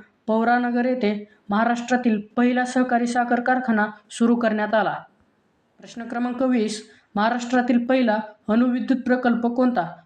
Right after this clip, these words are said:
महाराष्ट्रातील पहिला अणुविद्युत प्रकल्प कोणता? तर बघा याचे योग्य उत्तर असेल ऑप्शन क्रमांक तीन,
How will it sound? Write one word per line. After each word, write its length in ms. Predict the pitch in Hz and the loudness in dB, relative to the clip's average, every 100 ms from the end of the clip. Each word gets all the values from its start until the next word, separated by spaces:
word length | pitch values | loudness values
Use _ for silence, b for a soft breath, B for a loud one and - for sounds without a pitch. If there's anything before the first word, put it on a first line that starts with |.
| _ | _
महाराष्ट्रातील 680 | 196 220 226 226 240 240 240 | -2 0 -2 0 0 2 2
पहिला 360 | 247 254 208 208 - _ | 2 2 0 -2 -10 _
अणुविद्युत 540 | 214 233 247 226 240 - | 2 2 2 0 0 2
प्रकल्प 420 | 254 254 247 240 | 0 2 0 -2
कोणता? 500 | 240 262 240 170 - _ | 2 2 2 -4 -8 _
तर 80 | 208 | -2
बघा 200 | 202 233 | 0 2
याचे 260 | 240 240 240 | 0 0 2
योग्य 220 | 240 233 | 2 2
उत्तर 200 | 240 262 | 2 2
असेल 320 | 247 220 202 B B - | 0 0 -2 B B -10
ऑप्शन 340 | 196 240 233 | -4 -4 -2
क्रमांक 400 | 233 233 240 240 | 2 2 2 0
तीन, 420 | 233 269 240 208 | -2 0 0 0